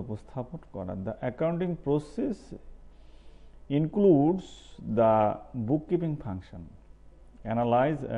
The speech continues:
and inter-, interpreter for user। যারা ইউজার আছে তারা সেটা ইন্টারপ্রেট করবে। Who uses accounting data? ইন্টারনাল ইউজার, একটা অর্গানাইজেশনের কারা অ্যাকাউন্টিংয়ের ডেটা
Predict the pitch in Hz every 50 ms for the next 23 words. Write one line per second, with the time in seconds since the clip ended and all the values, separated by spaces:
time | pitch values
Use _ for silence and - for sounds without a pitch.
0 | 110 107 107 104 104 107 107 110 - - - - - - - - - - - 127
1 | 113 113 117 113 113 113 110 107 107 117 - - - - - - - - - -
2 | - 143 160 165 160 165 151 143 131 - - 147 151 151 - - 156 160 170 170
3 | 165 - - 117 113 120 120 - 127 120 113 107 95 98 98 95 98 101 107 110
4 | 117 131 123 117 113 110 131 131 139 135 - 156 - - 120 120 123 - 139 135
5 | 143 - - - 131 120 107 - 101 92 95 95 87 - - 104 95 90 95 101
6 | 95 95 101 120 139 156 170 185 202 214 220 - - 165 156 170 196 202 190 196
7 | 196 185 190 151 135 131 147 147 147 143 156 143 127 107 90 117 120 120 107 90
8 | 90 - - - - - - - - - - - - 156 156 165 156 - 185 180
9 | 180 180 185 185 180 151 135 131 120 104 104 104 107 135 - - - - 127 -
10 | 160 143 139 139 147 147 147 151 147 143 156 156 - 180 170 175 185 190 202 -
11 | - - - 143 139 143 151 165 160 147 - 151 147 151 147 151 143 151 143 110
12 | 98 123 123 123 123 117